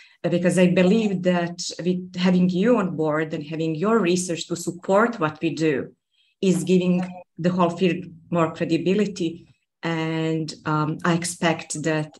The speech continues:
in the future, we'll actually, as a field, progress much faster. Uh, and that is also due to your research and work that you are doing. So welcome to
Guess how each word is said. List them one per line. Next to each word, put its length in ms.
in 160
the 80
future, 720
we'll 580
actually, 720
as 160
a 40
field, 460
progress 640
much 300
faster. 600
Uh, 200
and 460
that 280
is 340
also 480
due 260
to 160
your 240
research 480
and 160
work 220
that 180
you 80
are 60
doing. 480
So 200
welcome 500
to 440